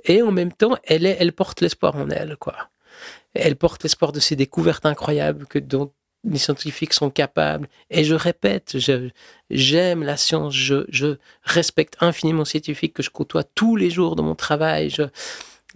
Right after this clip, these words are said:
je, j'aime la, la, la recherche et tout ça. Mais, mais on dirait qu'on doit s'accrocher à cette image de la science et du matérialisme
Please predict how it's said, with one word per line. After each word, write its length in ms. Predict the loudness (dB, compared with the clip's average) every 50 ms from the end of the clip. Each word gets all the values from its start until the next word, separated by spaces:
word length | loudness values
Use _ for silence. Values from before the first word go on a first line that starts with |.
| -10 -8 -8 -12 -14 _
je, 360 | -6 -4 -2 0 0 0 0
j'aime 500 | 0 0 0 0 2 4 2 2 2 0
la, 340 | -2 -2 0 -2 -2 -2 -2
la, 200 | -2 -2 -2 0
la 100 | 0 0
recherche 460 | 0 2 0 2 2 2 -2 -2 -6
et 20 | -8
tout 140 | -6 -2
ça. 300 | -2 0 2 2 0 -2 _ _ _ _ _ _ _ _ _ _ _ _ _ _ _ _ _ _ -20 _ _ _ _ _ _ _ _ _ _ _ _ 2
Mais, 240 | 2 2 2 0 -4 _ _ -10 -10 -10 _ _ _ _ _ _ _ _ _ _ _ _ _ _ _ _ _ _ _ _ -20 _ _ 0
mais 240 | 2 4 4 2 2 2
on 80 | 0
dirait 380 | 2 2 2 2 2 0 -2 _ _ -20 _ _ _ _ _ _ -2
qu'on 140 | 2 2 2
doit 280 | 4 4 2 2 2 2
s'accrocher 640 | 2 0 -2 -4 0 0 2 2 2 2 0 -2 -2
à 60 | -2
cette 240 | -4 -6 -6 -6 -2
image 240 | -2 0 0 -2
de 80 | -2 -2
la 100 | -2 0
science 580 | 0 -2 -2 -2 -2 -2 0 -2 -2 -2 -2 -4
et 80 | -6 -8
du 260 | -4 -2 -2 -2 -2 -2 -2 -2 -4 -4
matérialisme 800 | -2 -2 -2 0 0 -2 0 0 -2 0 0 0 0 0 0 -2